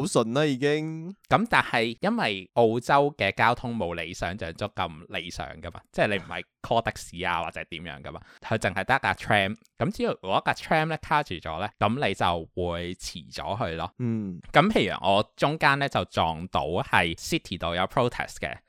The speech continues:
Speaker 2: 咁佢架車突然間去到中間就停咗唔行咯喎。
Speaker 1: 嗯。
Speaker 2: 咁你就要諗辦法點樣可以去到下個點呢？咁所以其實你要預有機會去唔晒咯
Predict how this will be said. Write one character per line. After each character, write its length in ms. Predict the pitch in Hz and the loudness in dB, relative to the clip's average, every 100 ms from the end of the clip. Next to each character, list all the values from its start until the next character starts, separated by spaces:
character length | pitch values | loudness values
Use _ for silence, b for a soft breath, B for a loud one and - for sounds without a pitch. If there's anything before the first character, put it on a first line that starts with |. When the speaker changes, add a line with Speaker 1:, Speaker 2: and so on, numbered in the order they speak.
| _ _ | _ _
Speaker 2:
咁 120 | - 220 | 0 4
佢 120 | 123 - | 4 4
架 100 | 123 | 2
車 260 | - 180 | 4 2
突 80 | 165 | 2
然 280 | 95 - - | -4 -8 -6
間 220 | - 143 156 | 4 4 4
去 120 | - 101 | 0 0
到 100 | 95 | 0
中 200 | - 123 | 0 2
間 140 | 135 | 2
就 100 | 117 90 | 2 0
停 200 | - 73 82 | -4 -8 -4
咗 160 | 90 | -2
唔 180 | 131 95 87 76 | -2 -4 -12 -12
行 420 | - 104 62 55 | -4 -2 -2 -8
咯 360 | 82 92 90 82 | -2 0 0 -2
喎。 80 | - | -6
Speaker 1:
嗯。 680 | 110 113 117 107 95 90 90 - | -4 -2 -2 -2 -6 -8 -10 -4
Speaker 2:
咁 80 | - | -2
你 60 | 143 | -2
就 100 | 107 | 0
要 300 | 92 101 107 | 0 0 -2
諗 220 | 87 85 | -2 -4
辦 180 | 131 98 | 0 0
法 140 | - 90 | 0 -2
點 120 | - 95 | -2 -4
樣 100 | 117 | 0
可 160 | 123 | 2
以 40 | 98 | 0
去 140 | 98 | 0
到 100 | 87 | -2
下 220 | - 95 | 0 -2
個 160 | 87 85 - | -2 -8 -12
點 300 | 67 71 76 | -18 -14 -8
呢？ 440 | 90 90 85 85 90 b - | -4 -4 -6 -8 -12 b -2
咁 120 | 196 | 2
所 180 | 170 214 | 4 4
以 80 | 156 | 2
其 100 | - | 0
實 160 | 82 65 | -2 -2
你 540 | 90 92 101 - 110 | -2 -2 -4 -6 -2
要 100 | 101 98 101 | -2 -2 -6
預 500 | - 92 85 82 82 - | -6 -4 -4 -4 -6 -4
有 320 | 82 76 85 | -2 -2 -4
機 180 | - 147 | 0 0
會 420 | 143 101 82 82 - | 2 0 -2 -4 -8
去 260 | - 98 80 | -2 0 -2
唔 40 | - | -10
晒 400 | - 95 87 87 | -2 0 2 2
咯 200 | 98 | 2